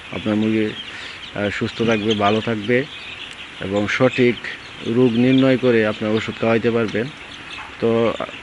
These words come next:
তো এখন পর্যন্ত আলহামদুলিল্লাহ, কালকে রাত থেকে বাচ্চা, আহ, বাচ্চাকে ওষুধ খাওয়ানো হচ্ছে, এখন পর্যন্ত বাচ্চা কোনো সমস্যা হয় নাই, মোটামুটি সুস্থ আছে।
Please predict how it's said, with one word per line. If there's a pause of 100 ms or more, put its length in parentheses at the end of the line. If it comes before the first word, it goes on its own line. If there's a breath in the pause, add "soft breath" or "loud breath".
(1800)
তো
এখন
পর্যন্ত
আলহামদুলিল্লাহ, (400)
কালকে
রাত
থেকে
বাচ্চা,
আহ, (460)
বাচ্চাকে
ওষুধ
খাওয়ানো
হচ্ছে,
এখন
পর্যন্ত
বাচ্চা
কোনো
সমস্যা
হয়
নাই, (280)
মোটামুটি
সুস্থ
আছে।